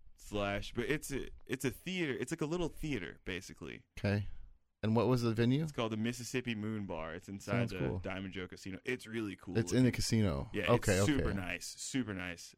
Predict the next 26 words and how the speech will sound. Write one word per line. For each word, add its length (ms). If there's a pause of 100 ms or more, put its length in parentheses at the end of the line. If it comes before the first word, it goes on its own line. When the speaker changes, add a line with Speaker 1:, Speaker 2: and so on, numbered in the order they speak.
Speaker 1:
Uh, 40
Speaker 2:
Okay. 400 (160)
Speaker 1:
huge 680
stage, 760 (420)
very, 280
like, 220
wide 380
open, 520
uh, 140
Speaker 2:
Now, 100
did 140
Speaker 1:
high 60
Speaker 2:
you 80
have 100
to 60
Speaker 1:
ceiling 120
Speaker 2:
pay 200
to 60
Speaker 1:
theater 60
Speaker 2:
submit 260
to 60
Speaker 1:
style. 100
Speaker 2:
that 200
one 140
too? 340 (640)
Speaker 1:
Yeah. 840